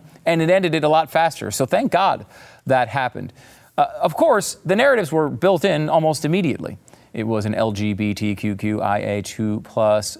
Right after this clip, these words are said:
club, so therefore, this had to be a maga hate attack. That's how it was promoted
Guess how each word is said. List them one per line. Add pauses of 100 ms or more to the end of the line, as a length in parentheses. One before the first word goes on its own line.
(120)
club,
so
therefore, (220)
this
had
to
be
a
maga
hate
attack.
That's
how
it
was
promoted